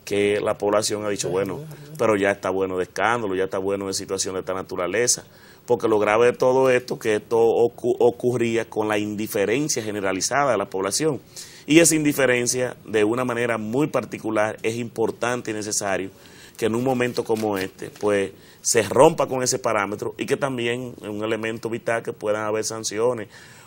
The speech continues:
porque, diríamos nosotros, desde el punto de vista del derecho positivo, desde el punto de vista del derecho penal, sería muy gracioso para cualquier individuo común que cometa un hecho,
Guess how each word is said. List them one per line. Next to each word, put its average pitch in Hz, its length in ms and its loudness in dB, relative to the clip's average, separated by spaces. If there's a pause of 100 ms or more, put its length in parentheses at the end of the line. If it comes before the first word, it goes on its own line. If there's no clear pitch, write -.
(120)
porque, 104 800 2 (300)
diríamos 113 420 0
nosotros, 123 460 2
desde 110 100 4
el 87 60 -6
punto 123 320 -2
de 120 80 4
vista 123 340 0
del 113 160 -2
derecho 113 480 0
positivo, 117 720 -4
desde 98 80 0
el 92 80 -8
punto 110 220 -4
de 110 60 0
vista 113 200 -2
del 113 80 2
derecho 113 240 -4
penal, 117 400 -2 (1120)
sería 113 340 0
muy 127 160 -2
gracioso 120 640 4 (500)
para 104 240 2
cualquier 117 540 2
individuo 127 640 2
común 120 720 2 (640)
que 110 140 -2
cometa 113 440 0
un 127 160 -2
hecho, 117 320 -2